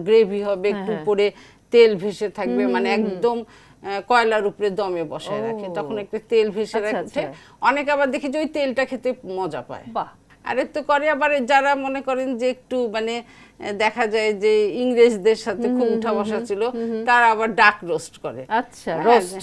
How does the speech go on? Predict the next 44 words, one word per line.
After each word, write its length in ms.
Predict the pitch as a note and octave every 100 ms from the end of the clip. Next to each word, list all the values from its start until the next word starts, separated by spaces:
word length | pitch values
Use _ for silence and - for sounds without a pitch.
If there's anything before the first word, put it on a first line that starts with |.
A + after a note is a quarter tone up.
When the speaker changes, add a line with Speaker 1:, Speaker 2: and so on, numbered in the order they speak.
| -
Speaker 1:
হ্যাঁ, 220 | G3+ F3+ A#2+
একদম 300 | G#3 G3+ A3+
Speaker 2:
হুম। 100 | G#3
Speaker 1:
গোটা 300 | G#3 E3+ G#3+ G#3+
ইয়ের 260 | G#3 G#3
ভিতরে 460 | F#3+ G#3+ G#3+ G#3 G#3 G#3 - - -
আলু 280 | F#3+ A3+ A3+
টালু 300 | A3+ G3+ G#3
Speaker 2:
হুম, 100 | A#3+
Speaker 1:
দিয়ে 200 | C4 C#4
Speaker 2:
হুম, 120 | B3
হুম, 40 |
Speaker 1:
পেটের 300 | B3 A3+ A3+
Speaker 2:
হুম। 60 | G3+
Speaker 1:
মধ্যে 300 | G3 F3+ G#3
দিয়ে, 220 | F#3 C#4 C#4
তারপরে 140 | A3
Speaker 2:
হ্যাঁ। 100 | F#3
Speaker 1:
ওটা 120 | G3+
নাহলে 180 | A3+ A3
তো 100 | A3 A3+ - C#3 - E3
দেবে 280 | A#3+ G3+ F3
যায়। 80 | A3
Speaker 2:
হ্যাঁ, 180 | F#3 F3
হ্যাঁ, 200 | D#3+ D3+
হ্যাঁ। 80 |
Speaker 1:
ওটা 140 | A3+ B3
আবার 180 | A3 A#3+
সুন্দর 400 | - C4 A#3+ A#3 A3+
করে 220 | A3+ A3
একদম 300 | G#3+ G3+ G#3+
মশলা 400 | G#3 G#3 - G#3+ G#3+
দিয়ে, 300 | F#3 G#3+ G#3+ G#3+ -
Speaker 2:
আহ, 140 | - F#3
Speaker 1:
কাঁটা 240 | G#3 A3
চামচ 340 | A3 G#3+ G#3 G#3+
দিয়ে 260 | F3 G#3+
Speaker 2:
কেচে। 140 | G#3 -
Speaker 1:
কেচে 280 | A#3 A3+ A3+
নিয়ে 260 | G#3 A#3 D#4
তারপরে, 460 | - F#3+ F#3 F#3 F#3
মনে 260 | F3+ F3 E3+
করেন 280 | E3+ D#3+ E3
যে, 160 | D3+ D#3+